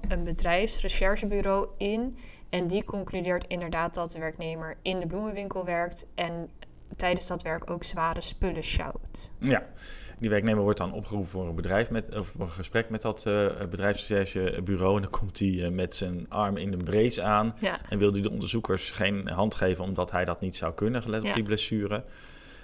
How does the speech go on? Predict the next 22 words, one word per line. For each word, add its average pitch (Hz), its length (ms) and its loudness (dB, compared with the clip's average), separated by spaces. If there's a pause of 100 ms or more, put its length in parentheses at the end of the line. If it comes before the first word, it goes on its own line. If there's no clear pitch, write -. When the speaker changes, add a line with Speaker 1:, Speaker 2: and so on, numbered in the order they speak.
(220)
Speaker 2:
En, 95 300 0
eh, 98 140 0 (100)
eerst 117 460 4
begint 117 280 0
de 107 80 2
werknemer 95 380 4
met 92 180 0
eerst 98 280 -4
alles 90 200 -2
te - 80 -8
ontkennen 113 540 2
en 101 120 -4
pas 92 260 2
als - 160 -4
de - 80 -8
onderzoekers 95 460 -2
het 90 100 -4
beeldmateriaal, 98 840 4
eh, 87 300 2
willen 92 180 0
laten 85 280 0
zien, 90 320 -2